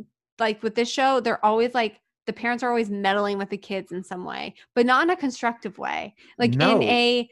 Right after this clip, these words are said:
Speaker 2: tricking
Speaker 1: tricker-,
Speaker 2: them.
Speaker 1: trickery way. Like, they're
Speaker 2: And
Speaker 1: always,
Speaker 2: then,
Speaker 1: like,
Speaker 2: yep.
Speaker 1: they're fucking with the kids. And
Speaker 2: Yep.
Speaker 1: I, I, the
Speaker 2: I
Speaker 1: only
Speaker 2: hate
Speaker 1: time we
Speaker 2: that.
Speaker 1: don't really see that is with the eating contest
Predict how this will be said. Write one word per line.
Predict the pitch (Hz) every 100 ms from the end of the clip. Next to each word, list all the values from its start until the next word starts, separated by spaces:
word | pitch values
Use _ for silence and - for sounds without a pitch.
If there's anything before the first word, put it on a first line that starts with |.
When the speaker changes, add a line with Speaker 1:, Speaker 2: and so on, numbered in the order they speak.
| -
Speaker 2:
tricking | - 185 196 - 240
Speaker 1:
tricker-, | 349 381 294 -
Speaker 2:
them. | -
Speaker 1:
trickery | - 427 - 277 208
way. | 196 165 123 127
Like, | 240 -
they're | 269
Speaker 2:
And | 277
Speaker 1:
always, | 277 294
Speaker 2:
then, |
Speaker 1:
like, | 269 180
Speaker 2:
yep. | 131 117 - _ _ _ _ _ _ 294
Speaker 1:
they're | 277
fucking | - 320 - 320
with | 294
the | 262
kids. | - 370 220 160 208 _ _ -
And | 240 240 233 180 226
Speaker 2:
Yep. | - _ _ _ -
Speaker 1:
I, | 262 - -
I, |
the | 233 -
Speaker 2:
I |
Speaker 1:
only | 320
Speaker 2:
hate | -
Speaker 1:
time | 311
we | 285
Speaker 2:
that. |
Speaker 1:
don't | 269 269
really | 262
see | 247 302
that | 311 247
is | 226 214
with | 220 226 -
the | 226 226 233 _ _ _ _ _ _ _ _ _ _ _ _
eating | 240 220 220
contest | 226 226 240 240 240